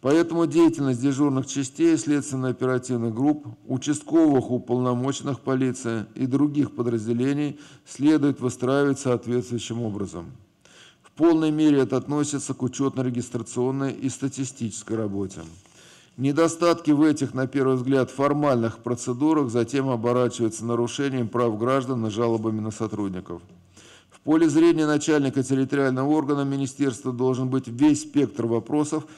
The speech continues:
от качества оказания населению государственных услуг до поддержания в служебных коллективах благоприятного морально-психологического климата.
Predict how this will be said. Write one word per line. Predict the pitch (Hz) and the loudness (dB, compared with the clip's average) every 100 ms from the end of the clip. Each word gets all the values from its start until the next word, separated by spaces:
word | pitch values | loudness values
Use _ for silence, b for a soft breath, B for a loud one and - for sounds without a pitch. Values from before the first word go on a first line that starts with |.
| B | B
от | 117 123 | -4 -4
качества | - 139 127 127 - 123 110 92 B B B B | 0 0 0 -4 -2 0 0 -2 B B B B
оказания | 110 127 147 131 143 127 123 | -4 0 0 2 2 2 2
населению | 120 - 131 135 120 113 | 0 -2 0 2 0 -2
государственных | 117 113 123 117 - 117 113 | -4 -2 0 0 -2 -6 -6
услуг | 113 - 156 156 - | -6 0 0 0 -8
до | 120 117 160 | -4 2 4
поддержания | 151 135 120 117 120 123 151 151 147 | 2 -2 -2 -2 -2 -2 -2 -2 -4
в | |
служебных | 135 127 127 120 120 | -4 -2 -2 -2 -4
коллективах | - 120 113 - 147 143 117 | -2 -2 -2 0 0 0 -4
благоприятного | 110 120 110 110 117 120 131 131 135 135 117 B B - | -4 -2 -2 -2 0 2 2 0 -2 -2 -2 B B -6
морально-психологического | 127 127 120 127 135 - 120 - 113 104 113 - - 110 | 0 2 2 0 -2 -6 -10 -4 -4 -2 -4 -6 -4 -4
климата. | 110 107 101 90 90 | -4 -4 -4 -8 -12